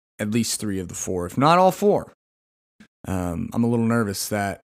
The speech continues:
Seth might be onto something. He might get, he might go eight for eight in the Sweet sixteen games, and that may, that means he might be onto something. He hits a hundred percent. If he hits a perfect bra-,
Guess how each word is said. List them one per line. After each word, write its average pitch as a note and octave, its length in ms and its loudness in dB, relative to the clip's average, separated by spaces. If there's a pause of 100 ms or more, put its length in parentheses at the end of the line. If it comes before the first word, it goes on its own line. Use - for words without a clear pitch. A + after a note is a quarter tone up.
(120)
Seth - 360 -2
might G#2 160 -2
be G#2 100 -2
onto G#2+ 200 0
something. G2 320 -6
He A#2+ 100 -2
might G#2+ 200 -2
get, G#2+ 200 -6
he C3+ 120 0
might C3 200 2
go B2 360 0
eight C3 160 0
for B2+ 200 -2
eight A2+ 340 -4 (840)
in A2 340 0
the G#2+ 80 0
Sweet A#2+ 280 -2
sixteen A2 500 -2
games, G2 480 -6
and G2 380 -6
that A2 120 2
may, A#2 220 2
that B2+ 160 2
means C#3+ 340 2
he D#3+ 60 4
might C#3 160 4
be C3+ 120 2
onto B2 200 2
something. G#2 440 -4 (220)
He F3+ 120 4
hits G3+ 120 4
a F#3 60 6
hundred E3 240 2
percent. D#3+ 160 -6
If D3+ 80 -2
he A#3 60 4
hits A#3 120 -2
a - 40 -14
perfect C3+ 280 2
bra-, A#2+ 280 4